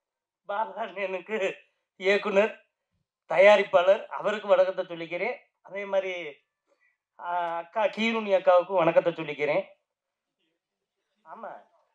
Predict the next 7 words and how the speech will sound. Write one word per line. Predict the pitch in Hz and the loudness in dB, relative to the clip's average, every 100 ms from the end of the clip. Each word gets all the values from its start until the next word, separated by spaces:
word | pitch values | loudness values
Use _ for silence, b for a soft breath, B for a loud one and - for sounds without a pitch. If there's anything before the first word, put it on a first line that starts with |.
| _ _ | _ _
Sister, | 285 - 339 339 | -20 -20 -20 _
sister. | 247 _ 302 - _ _ _ _ _ _ _ 349 _ _ _ _ _ _ _ _ _ _ | _ _ -20 -20 _ _ _ _ _ _ _ _ _ _ _ _ _ _ _ _ _ _
சாந்தினி, | 226 254 285 269 214 | 0 2 2 -2 0
சாந்தினி | - 269 294 277 | 8 8 10 8
அக்காவுக்கு | 247 226 233 233 | 8 10 8 8
வணக்கத்தை | 220 208 208 190 | 4 4 0 -6
சொல்லிக்கிறேன். | 185 185 175 175 | -8 -6 -6 -6